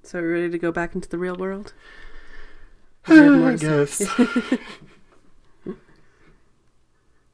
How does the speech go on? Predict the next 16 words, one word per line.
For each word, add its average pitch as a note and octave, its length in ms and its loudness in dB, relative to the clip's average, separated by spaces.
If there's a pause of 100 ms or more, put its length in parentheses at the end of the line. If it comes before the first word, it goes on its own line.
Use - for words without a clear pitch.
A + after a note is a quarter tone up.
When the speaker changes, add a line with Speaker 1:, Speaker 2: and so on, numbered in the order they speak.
(600)
Speaker 1:
So - 160 -10
Sid G#3 340 -2
closes G3 420 -4
her G#3+ 140 -4
eyes F3+ 380 -4
and E3+ 80 0
imagines E3 600 -4
the - 120 -18
plane. D3+ 500 -10 (800)
She - 140 -12
then F3 240 -2
wakes F3 320 -6
back D#3+ 260 -10
in F3 60 -4
her E3+ 120 -8
body. D3 420 -10